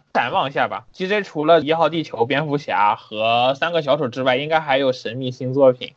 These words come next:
但是我们已知的新作品都搁了两年了，神秘新作品又要等多少年呢？这也说不清，我们还是多支持他在影视方面的突破吧。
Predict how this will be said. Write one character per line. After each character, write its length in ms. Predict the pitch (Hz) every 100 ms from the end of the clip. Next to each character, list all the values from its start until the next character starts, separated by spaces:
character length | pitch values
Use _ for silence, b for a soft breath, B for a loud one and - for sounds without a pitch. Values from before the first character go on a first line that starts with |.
| _
但 220 | 135 143
是 400 | 147 135 113 110 113 b b b
我 180 | 156 165
们 300 | 226 302 180
已 100 | 160
知 200 | 190 330
的 180 | 370
新 220 | 302 247 247
作 160 | 254
品 240 | 226 185 156
都 100 | 170
搁 200 | 185 196
了 120 | 196
两 240 | 165 117
年 160 | 120 120
了， 100 | 127
神 220 | - 156
秘 100 | 185
新 180 | 180 190
作 120 | 196
品 120 | 160
又 120 | 139
要 100 | 175
等 160 | 180 123
多 140 | 113 131
少 160 | 123
年 220 | 101 95
呢？ 140 | 101 110
这 80 | 156
也 80 | 143
说 160 | 135
不 100 | 139
清， 240 | 135 - 120
我 60 |
们 80 | 117
还 140 | 151 151
是 100 | 160
多 160 | 156
支 140 | 147 156
持 120 | 156
他 180 | - 143
在 160 | 156
影 160 | 143 104
视 140 | 147
方 160 | 139 120
面 140 | 127
的 240 | 117 107 -
突 80 | 127
破 160 | 143
吧。 180 | 120 -